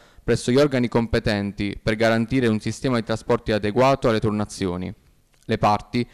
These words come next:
si incontreranno nel mese di dicembre per esaminare la possibilità di attuazione della rotazione sui tre turni. Viva soddisfazione è stata espressa dalla fim cisl attraverso la segretaria generale Milli Campodipietro,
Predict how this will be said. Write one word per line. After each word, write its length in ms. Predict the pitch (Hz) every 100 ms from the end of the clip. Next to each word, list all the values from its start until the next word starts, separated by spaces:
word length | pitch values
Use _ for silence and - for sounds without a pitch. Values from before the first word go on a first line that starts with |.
| - _
si 160 | -
incontreranno 560 | 110 123 120 123 151 131
nel 120 | 120
mese 220 | 131 135
di 80 | 113
dicembre 480 | 110 107 143 147 123
per 100 | 113
esaminare 560 | 110 113 113 127 135
la 120 | 113 110
possibilità 680 | 110 - 113 107 113 113
di 80 | 135
attuazione 580 | 113 - 110 - 143 139
della 140 | 110
rotazione 720 | 107 107 110 - - 147 147 139
sui 160 | -
tre 260 | 113 113 -
turni. 460 | 101 95 92 98 - _ _ _ _
Viva 200 | 120 135
soddisfazione 800 | 120 113 - 117 - - 151 151
è 60 | 120
stata 240 | - 110
espressa 540 | 113 - 135 131 - 120
dalla 200 | 107 110
fim 300 | - 131 123
cisl 520 | - 120 107 107 117
attraverso 560 | - 113 117 123 123 117
la 60 |
segretaria 560 | 110 107 110 127 117 110
generale 640 | - 107 107 120 127 127
Milli 300 | 113 120 127
Campodipietro, 920 | 120 113 104 107 104 107 95 - 101